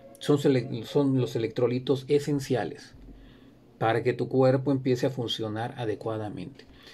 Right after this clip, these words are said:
Podemos hablar después del zinc, podemos hablar del hierro,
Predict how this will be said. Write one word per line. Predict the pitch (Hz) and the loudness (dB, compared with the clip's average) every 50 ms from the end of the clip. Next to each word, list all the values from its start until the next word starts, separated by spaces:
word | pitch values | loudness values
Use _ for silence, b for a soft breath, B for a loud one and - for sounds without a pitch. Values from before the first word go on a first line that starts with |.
| B B - - | B B -10 -4
Podemos | - 277 247 165 147 131 120 - | -2 -2 0 2 2 0 0 0
hablar | 120 110 110 107 107 | 0 0 2 0 0
después | 101 - - - 127 123 | -2 -4 -4 -4 0 2
del | 135 143 147 143 | 2 2 2 4
zinc, | - 208 208 214 - | 2 2 2 2 -2
podemos | - - 117 110 107 107 110 110 - 117 | -2 -2 -2 -2 -2 -4 -6 -8 -6 -6
hablar | 110 110 107 107 110 110 | -6 -6 -4 -4 -4 -4
del | 110 117 117 127 | -4 -4 -2 2
hierro, | 147 170 175 175 170 160 165 180 185 | 4 6 6 6 4 2 2 0 -2